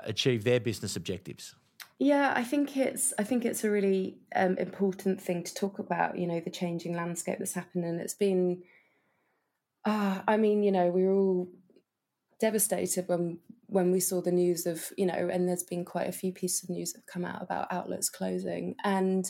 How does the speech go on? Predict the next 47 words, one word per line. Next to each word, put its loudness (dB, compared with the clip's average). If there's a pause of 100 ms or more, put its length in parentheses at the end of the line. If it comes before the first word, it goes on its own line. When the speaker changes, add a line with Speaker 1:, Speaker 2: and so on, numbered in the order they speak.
(140)
Speaker 2:
um, 2 (360)
you 0
know, 0
especially -2
in 0
regional 2
places -2
that -4
really 0
rely 0
on -4
it -6
as -4
a -2
source 0
of -6
news. 0
Like, -6
it's, -2 (480)
you 4
know, 6
it 0
is 6
sad 6
and, 2 (380)
<laughs> -10
but 6
unfortunately 2
it's 4
nothing 2
new. 4
I 6
mean, 4
I've -2
worked 0
in -2
this -2
industry 2
only 4
for, -2 (340)
you 2
know, 2
just -2
over 0
fifteen 0
years. 2
And 0